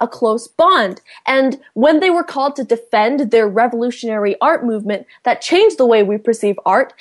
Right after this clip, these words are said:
they could give each other support and they could exchange ideas and innovations. And they really gave each other strength when criticized about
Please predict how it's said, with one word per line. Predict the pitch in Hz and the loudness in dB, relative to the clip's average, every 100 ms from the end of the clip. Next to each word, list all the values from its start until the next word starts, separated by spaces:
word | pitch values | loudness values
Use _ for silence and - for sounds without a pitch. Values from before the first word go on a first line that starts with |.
| - - | -12 0
they | 254 294 294 - | 4 4 4 0
could | 320 226 | 0 2
give | 370 359 | 2 2
each | - | 0
other | 311 262 | -2 -4
support | - 233 - 339 359 - - - | -6 -10 -2 0 0 -4 -12 -2
and | 233 | 0
they | 247 | 2
could | 262 | 0
exchange | 240 - - 233 226 | -2 -2 0 2 2
ideas | 202 208 254 262 247 233 | 0 0 2 2 2 0
and | - | -4
innovations. | 202 196 214 302 - 320 - - - | -4 -2 0 0 -2 -10 -10 -12 -2
And | 294 | 2
they | 285 | 4
really | 359 440 370 | 4 4 2
gave | 254 269 302 | 4 4 2
each | 262 233 | -4 -4
other | 254 247 | -2 -2
strength | 247 - 302 240 - - - | -4 -2 0 0 -4 -14 -2
when | 254 277 302 302 | 2 2 0 -2
criticized | - 294 294 254 220 214 208 - | 0 0 0 0 2 2 -2 -4
about | 190 202 202 220 | 0 2 2 2